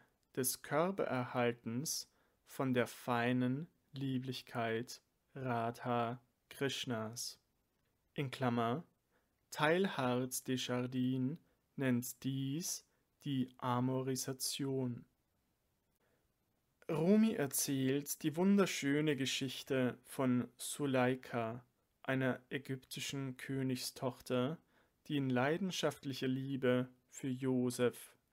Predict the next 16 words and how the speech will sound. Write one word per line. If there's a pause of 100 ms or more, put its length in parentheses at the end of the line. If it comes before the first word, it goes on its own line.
entbrannt
wurde. (1700)
Suleika, (200)
sie
gab (140)
allem, (560)
von
der
Raute (220)
bis
zur
Aloe, (680)
den (140)
einen
Namen (240)
Josef.